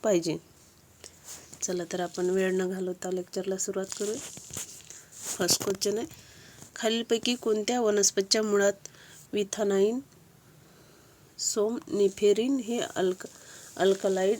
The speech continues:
असते? तर कोणत्या वनस्पतीच्या मुळात असते? ऑप्शन आहे अश्वगंधा, शतावरी, सोनामुखी,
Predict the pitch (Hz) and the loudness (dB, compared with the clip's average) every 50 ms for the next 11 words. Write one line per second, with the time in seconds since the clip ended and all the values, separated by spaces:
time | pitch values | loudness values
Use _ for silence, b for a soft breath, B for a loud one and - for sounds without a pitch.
0 | - - 208 220 - - - 262 311 330 - - - - - - - - 208 190 | -2 -2 -2 0 0 0 -2 -4 -4 -4 -8 -14 -20 -20 -20 -20 -10 -6 -6 -6
1 | 185 - 208 202 202 196 190 214 220 220 220 220 208 214 214 - - - 277 - | 0 2 2 2 4 2 2 2 2 2 2 2 2 2 2 2 0 -2 -2 -2
2 | - 233 226 226 233 240 247 240 - 247 240 - - - 359 381 - - - - | 0 0 0 -2 -2 -2 -2 -2 0 2 2 2 2 0 -4 -6 -8 -14 -20 -20
3 | - - - - - - - 208 196 - - 226 214 214 208 208 202 - - 214 | -20 -20 -12 -10 -10 -6 -4 -2 0 0 2 2 2 2 2 4 4 4 4 6
4 | 208 214 208 208 208 214 214 214 214 - - 202 196 - 196 196 196 208 202 208 | 6 6 4 4 4 4 4 4 4 4 2 2 2 2 2 4 4 4 4 4
5 | 208 208 214 214 - - 208 208 202 202 202 208 202 196 196 - 220 214 208 220 | 4 2 2 0 0 2 2 4 4 4 4 2 0 -2 -2 -2 -2 -2 -2 -2